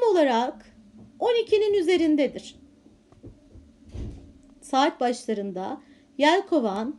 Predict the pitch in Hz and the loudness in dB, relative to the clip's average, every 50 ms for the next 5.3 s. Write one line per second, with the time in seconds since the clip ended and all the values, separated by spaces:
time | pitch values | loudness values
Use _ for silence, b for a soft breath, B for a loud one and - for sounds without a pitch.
0 | - - - 262 285 320 381 403 415 320 330 294 349 403 359 330 285 247 220 196 | -14 -6 -2 0 2 2 2 2 2 0 0 2 2 4 4 4 4 2 2 -2
1 | 196 214 - - 202 170 190 208 285 - - - - _ _ - - - - _ | -2 -6 -8 -8 -8 -6 -4 -6 -6 -6 -10 -18 -20 _ _ -20 -20 -20 -20 _
2 | - - - - 415 453 453 440 - - 403 381 359 359 359 349 370 403 392 - | -20 -6 -2 2 4 4 6 8 6 6 6 4 2 2 2 2 0 -2 -4 -10
3 | - - - - - - - B B B B B B B B B B B B - | -18 -20 -20 -20 -20 -20 -20 B B B B B B B B B B B B 2
4 | 285 277 285 349 330 339 330 302 320 294 233 233 226 - - 208 202 220 214 - | 4 6 6 6 6 6 6 6 4 4 2 0 -2 -2 -2 -4 -4 -4 -8 -10
5 | - - - - - _ | -10 -10 -10 -10 -14 _